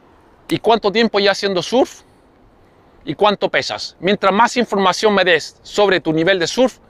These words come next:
va a ser muchísimo más fácil para mí ayudarte. Los dejo, cabrones, porque me voy a surfear ahí porque la ola está que te cagas. Iu,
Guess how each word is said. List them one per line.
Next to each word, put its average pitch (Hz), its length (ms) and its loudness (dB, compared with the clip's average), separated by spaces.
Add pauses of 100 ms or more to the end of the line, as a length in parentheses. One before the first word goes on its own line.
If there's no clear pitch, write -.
(480)
va 156 60 2
a 151 40 -4
ser 175 140 0
muchísimo 175 600 0
más 170 180 0
fácil 226 360 0
para 151 340 0
mí 185 220 -2
ayudarte. 156 500 0 (380)
Los 160 160 4
dejo, 247 260 4
cabrones, 247 480 4
porque 170 320 -2
me 175 60 2
voy 214 80 2
a 208 60 2
surfear 190 340 0
ahí 220 180 4
porque 170 260 -6
la 170 100 4
ola 185 100 2
está 196 320 -2 (120)
que 156 160 0
te 127 140 -2
cagas. 131 420 0 (380)
Iu, 440 260 6